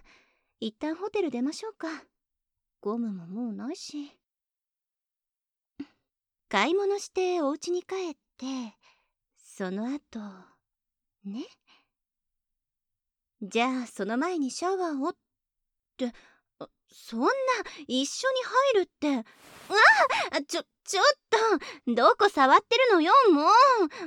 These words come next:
う。うん。エッチ。うん。う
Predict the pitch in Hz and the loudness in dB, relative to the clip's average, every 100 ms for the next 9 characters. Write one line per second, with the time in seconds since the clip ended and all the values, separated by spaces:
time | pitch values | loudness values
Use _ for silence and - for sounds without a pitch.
0 | 285 247 247 262 285 349 370 294 _ - | -8 -8 -4 -2 0 2 2 -2 _ -20
1 | - 359 - 226 277 285 _ _ _ - | -20 -14 -8 -4 -4 -6 _ _ _ -12
2 | 269 285 269 240 202 226 262 _ - 440 | -2 2 2 0 -4 -10 -16 _ -14 -12
3 | 294 - - _ _ _ - - - _ | -10 -14 -20 _ _ _ -20 -20 -20 _
4 | _ _ _ _ _ _ _ _ _ _ | _ _ _ _ _ _ _ _ _ _
5 | _ 494 | _ -12